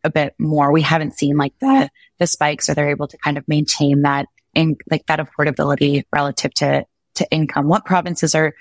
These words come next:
or regions are doing it well, and, and, and why have they, and, and what are the reasons behind that?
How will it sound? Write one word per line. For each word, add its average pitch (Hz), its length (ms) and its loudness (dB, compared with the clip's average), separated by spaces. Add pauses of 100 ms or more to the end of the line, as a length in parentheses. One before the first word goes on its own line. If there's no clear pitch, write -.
(280)
or 170 140 0
regions 156 360 0
are 156 120 0
doing 147 260 -4
it 147 140 -2
well, 185 440 0
and, 156 300 -6
and, 165 180 -2
and 160 160 0
why 156 180 2
have 156 200 0
they, 151 200 -2 (160)
and, 170 220 0
and 170 140 2
what 170 120 0
are 165 40 0
the 156 140 -8
reasons 151 340 -4
behind - 300 -4
that? 76 200 -4